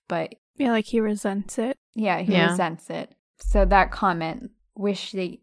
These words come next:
Speaker 1: they could see the famous Harry Potter now," just reminded me of it, 'cause obviously they're like, no one knows what he actually has to deal with in, in the summer. Like, he's not treated special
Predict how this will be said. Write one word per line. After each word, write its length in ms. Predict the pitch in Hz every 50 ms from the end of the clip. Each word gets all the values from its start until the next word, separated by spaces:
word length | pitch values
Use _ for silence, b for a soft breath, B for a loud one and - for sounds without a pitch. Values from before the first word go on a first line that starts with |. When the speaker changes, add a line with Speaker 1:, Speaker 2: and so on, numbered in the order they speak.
| 214
Speaker 1:
they 120 | - 185 180
could 180 | - 180 -
see 160 | - - 196
the 80 | 180 175
famous 400 | 180 - - 202 190 185 185 185
Harry 240 | - - 202 190 185
Potter 320 | 180 - 196 185 185 180 175
now," 560 | 175 180 180 180 175 165 165 160 170 180 - _ _ _ _ -
just 180 | - 180 - -
reminded 360 | 190 175 160 - - - -
me 120 | - - -
of 100 | - 190
it, 160 | - - - -
'cause 260 | - 202 185 185 - -
obviously 400 | 190 185 180 175 175 - - 185
they're 200 | 175 180 175 175 170
like, 260 | 165 160 - - - - -
no 260 | 202 196 202 208 208
one 240 | 196 196 190 180 180
knows 360 | 175 175 170 160 165 - -
what 100 | 180 156 170
he 140 | 185 180
actually 240 | 170 156 - - 180 170
has 140 | 165 -
to 80 | - 170
deal 240 | - 170 165 160 156
with 180 | 151 - - 165 160 - -
in, 160 | 190 185 - - _ -
in 140 | - 190 175
the 80 | 170
summer. 320 | 175 - - 156 151 - -
Like, 180 | - - - -
he's 140 | 208 185 196
not 260 | 190 175 143 - -
treated 480 | - - - 196 185 165 - 165 180 -
special 600 | - - - 156 170 - - 180 - - 180 -